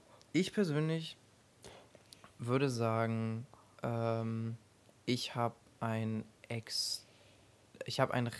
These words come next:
relativ extremes Verhältnis zu Freunden, was, was so Wi-, Wichtigkeit und so weiter angeht, vor allem in den letzten Jahren gehabt.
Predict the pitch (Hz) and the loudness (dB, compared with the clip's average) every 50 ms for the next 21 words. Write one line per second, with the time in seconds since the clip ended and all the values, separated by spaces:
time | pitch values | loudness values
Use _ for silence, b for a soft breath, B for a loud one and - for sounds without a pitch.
0 | - - 113 113 123 143 165 170 - - 170 165 - - 139 131 - - - - | -4 0 0 2 2 0 -2 -2 -4 -6 -6 -6 -6 -8 -8 -6 -6 -6 -6 -6
1 | - - - - 120 120 135 151 165 160 - - - 151 151 151 151 160 160 160 | -6 -8 -8 -6 -4 -2 -2 -2 -4 -4 -6 -6 -4 -4 -2 -2 -2 -4 -4 -6
2 | 165 165 160 - - - - 147 147 - - - - - - - 113 120 139 82 | -6 -6 -6 -6 -6 -8 -8 -8 -10 -10 -14 -18 -18 -8 -2 0 2 2 2 0
3 | - 185 190 208 - b b b b b b b b b b b b b b b | -2 -4 -4 -4 -6 b b b b b b b b b b b b b b b
4 | b b b b b - 123 120 123 117 120 123 - - - - - - - - | b b b b b -8 -2 2 4 4 4 4 0 -4 -4 -6 -6 -6 -8 -10
5 | - - - 117 113 - - - 120 117 113 110 113 113 110 - 120 117 - - | -12 -8 -4 -4 -4 -4 -4 -4 -4 -4 -4 -4 -6 -8 -8 -6 -6 -6 -6 -6
6 | 131 123 - - 135 131 131 127 123 - 127 120 123 123 - - 123 123 123 123 | -8 -6 -4 -2 -2 -2 -2 -4 -4 -4 -2 0 0 0 0 0 -2 0 -2 -2
7 | - - - 120 120 120 123 120 117 117 110 110 110 110 - - - - 120 110 | -4 -4 -4 -2 0 0 0 0 -2 -2 -2 0 -2 -2 -2 -4 -4 -2 -2 0
8 | 113 110 110 113 113 107 113 110 - - 131 151 - - - - | 0 0 0 0 -2 -2 -2 -4 -4 -2 -2 -2 -2 -4 -16 -20